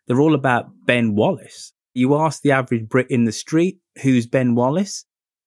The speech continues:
If three out of ten people s-, told you, A, he's an M P, and B, he's, uh, the defence secretary, I'd be surprised. But he's wildly popular with grassroots Conservative members. Somebody like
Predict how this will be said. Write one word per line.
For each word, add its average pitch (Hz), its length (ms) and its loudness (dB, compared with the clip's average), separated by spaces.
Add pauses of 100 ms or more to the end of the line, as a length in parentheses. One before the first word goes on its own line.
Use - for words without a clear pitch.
If 214 260 0 (200)
three 220 260 2
out 208 180 0
of 175 80 -4
ten 160 280 -4
people 135 540 -4 (240)
s-, - 220 -16
told 147 340 2
you, 123 220 2 (100)
A, 151 260 2
he's 139 360 -2
an 127 120 0
M 120 180 2
P, 117 340 -4
and 107 260 -2
B, 135 380 2
he's, 117 400 0
uh, 107 80 2
the 104 100 -4
defence 131 560 -2 (280)
secretary, - 680 -4
I'd 123 280 0
be 110 160 0
surprised. 113 680 -8 (280)
But 156 100 2
he's 151 140 2
wildly 165 720 0
popular 156 440 -4
with 110 180 -2
grassroots 113 640 -2
Conservative 107 720 -4
members. 151 540 -2 (260)
Somebody 190 340 2
like 156 200 2